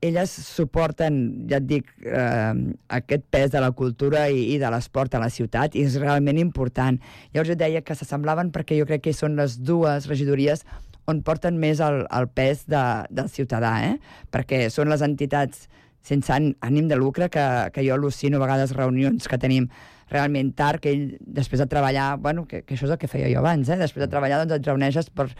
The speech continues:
Speaker 1: millorar les petites coses de la ciutat, de l'esport, del que t'agrada. I realment, per mi, és molt gratificant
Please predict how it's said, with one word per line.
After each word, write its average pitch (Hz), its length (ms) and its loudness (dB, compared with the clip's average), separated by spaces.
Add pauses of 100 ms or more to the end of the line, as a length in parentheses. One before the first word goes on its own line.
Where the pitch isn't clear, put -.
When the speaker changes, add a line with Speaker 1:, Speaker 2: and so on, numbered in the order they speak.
(260)
Speaker 1:
millorar 139 640 2
les 127 100 -4
petites 139 640 -2
coses 147 240 0
de 147 80 0
la 127 140 0
ciutat, 160 420 -2
de 139 160 -2
l'esport, 160 400 -2
del 131 100 -2
que 123 140 -6
t'agrada. 127 460 0 (460)
I 147 120 2
realment, 143 640 0 (180)
per - 200 -4
mi, 156 260 4 (340)
és 151 180 2
molt 156 160 2
gratificant 147 680 -2